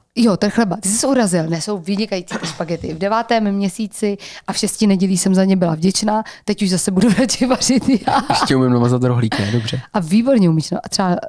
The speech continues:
Speaker 1: s tou čokoládovou pomazánkou, to umíš výborně.
Speaker 2: Čokoládovou pomazánkou.
Speaker 1: No, ale dáváš
Speaker 2: Jo.
Speaker 1: ji hodně. Eh, málo teda. Na, na můj vkus.
Speaker 2: <laughs>
Speaker 1: Ehm, nevíš, co jsem chtěla říct? Jo, s tím chlebem. Že vlastně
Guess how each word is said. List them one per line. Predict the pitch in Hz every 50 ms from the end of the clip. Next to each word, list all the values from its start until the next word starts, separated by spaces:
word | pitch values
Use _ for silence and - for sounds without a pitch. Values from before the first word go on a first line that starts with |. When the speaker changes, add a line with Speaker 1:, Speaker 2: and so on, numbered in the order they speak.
| - -
Speaker 1:
s | - - -
tou | - 202 208 202 196
čokoládovou | - 202 185 - 202 202 202 208 208 196
pomazánkou, | 185 190 190 196 185 196 185 - - 190
to | - 196 190
umíš | 190 185 165
výborně. | 185 185 175 165 165 160 160
Speaker 2:
Čokoládovou | 170 - - - 120 113 110 110 110 113 110
pomazánkou. | 120 120 120 117 113 107 110 - 185
Speaker 1:
No, |
ale | 180 180
dáváš | 185 175 180 175 156 -
Speaker 2:
Jo. | 196
Speaker 1:
ji | 170
hodně. | 170 170 160 151 143 - _ _ _ _ _ - - - _ _ _ -
Eh, | 190 185
málo | 180 170 175 175 160 143
teda. | - - 190 165 - _ _ -
Na, | 185 175
na | 180 185 180 175
můj | 175 175 175
vkus. | - - 139 131 - - 147 - - - - -
Speaker 2:
<laughs> | - - - _ _
Speaker 1:
Ehm, | - 190 190 180 175 180 180 180 175 170 196 _ _ _ _ _ _ _ _ _ _ _ _ _ - 202
nevíš, | 208 220 -
co | - 226
jsem | - 240 202
chtěla | - 220 202 202 196
říct? | 190 180 160 156 - - - _ -
Jo, | - 220 226 185 165
s | -
tím | - 240 208
chlebem. | - 233 214 170 160 147 151 - _ _ _ _ - - - - - - -
Že | - - 220 196
vlastně | 214 208 - - 262 285 285